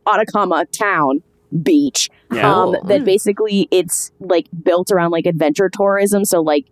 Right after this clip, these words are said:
Speaker 1: you know, uh, Europeans with money go there to, like, surf sail and shit like that.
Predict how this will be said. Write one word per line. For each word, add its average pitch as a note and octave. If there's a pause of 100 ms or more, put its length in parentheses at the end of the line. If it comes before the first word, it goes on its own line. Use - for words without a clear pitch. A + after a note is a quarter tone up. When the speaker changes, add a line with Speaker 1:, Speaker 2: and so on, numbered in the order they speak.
(160)
Speaker 1:
you -
know, C3+
uh, F#3 (160)
Europeans F#3+
with F#3
money D#3+
go F3+
there E3+
to, D#3
like, B2 (360)
surf F3+
sail A3
and A#3+
shit -
like A#3+
that. B3